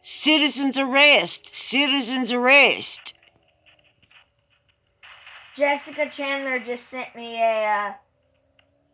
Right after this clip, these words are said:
Speaker 1: Citizens arrest.
Speaker 2: No, wait.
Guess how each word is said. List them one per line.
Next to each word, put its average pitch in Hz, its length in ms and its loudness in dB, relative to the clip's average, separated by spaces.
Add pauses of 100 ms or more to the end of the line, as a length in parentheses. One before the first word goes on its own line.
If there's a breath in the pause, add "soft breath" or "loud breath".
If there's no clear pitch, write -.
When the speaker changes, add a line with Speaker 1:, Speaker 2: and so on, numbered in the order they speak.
(640)
Speaker 1:
Citizens 247 680 -6
arrest. 240 880 0 (1120)
Speaker 2:
No, 208 140 -8
wait. 190 340 -8